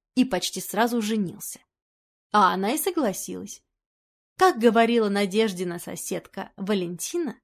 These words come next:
некоторым женщинам так замуж хочется, готовы за Чикатило выйти. Так-то оно так, но... в общем, Надежда Николаевна убедила себя,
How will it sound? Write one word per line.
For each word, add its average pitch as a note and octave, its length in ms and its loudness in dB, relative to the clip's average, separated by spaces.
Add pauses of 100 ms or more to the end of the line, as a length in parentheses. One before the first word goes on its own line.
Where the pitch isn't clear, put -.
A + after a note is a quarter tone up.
(420)
некоторым E4 600 2
женщинам D4 640 0
так C4 320 4
замуж D4 420 2
хочется, - 600 -8 (220)
готовы C4+ 440 2
за - 120 -2
Чикатило C4+ 680 -4
выйти. - 380 -14 (960)
Так-то F4+ 540 4
оно D#4 200 0
так, D#4 560 2
но... A3+ 580 -4 (480)
в G3+ 240 -6
общем, D#4 480 -6 (520)
Надежда E4+ 420 4
Николаевна C#4+ 800 2
убедила A#3 680 0
себя, F#3+ 480 -4